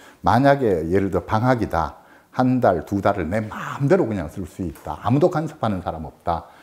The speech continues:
하면 오늘 새벽 두 시에 자면 다음 날은 새벽 세 시에 자고 그 다음 날 새벽 네 시에 자고 다섯 시, 여섯 시, 일곱 시, 여덟 시, 아침 아홉 시,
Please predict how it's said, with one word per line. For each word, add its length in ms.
하면 400
오늘 340
새벽 380
두 160
시에 280
자면 500
다음 220
날은 180
새벽 300
세 200
시에 240
자고 340
그 100
다음 200
날 100
새벽 320
네 200
시에 220
자고 460
다섯 320
시, 460
여섯 300
시, 240
일곱 400
시, 140
여덟 240
시, 100
아침 240
아홉 360
시, 340